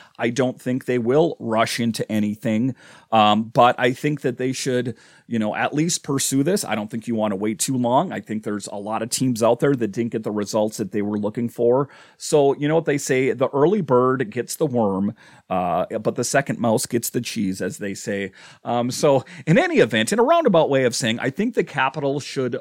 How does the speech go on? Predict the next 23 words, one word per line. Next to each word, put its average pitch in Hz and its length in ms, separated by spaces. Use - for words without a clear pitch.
pursue, 135 720
uh, 92 400
you 104 160
know, 113 120
these 107 240
big 123 260
names 107 340
out 120 220
there. 95 140
I 92 100
think 120 180
they 117 140
should 127 320
interview 120 500
Spencer - 480
Carberry. 165 580
I 110 100
think 110 220
they 107 120
should 110 200
interview 110 400
Jeff 107 320
Halpern, 160 540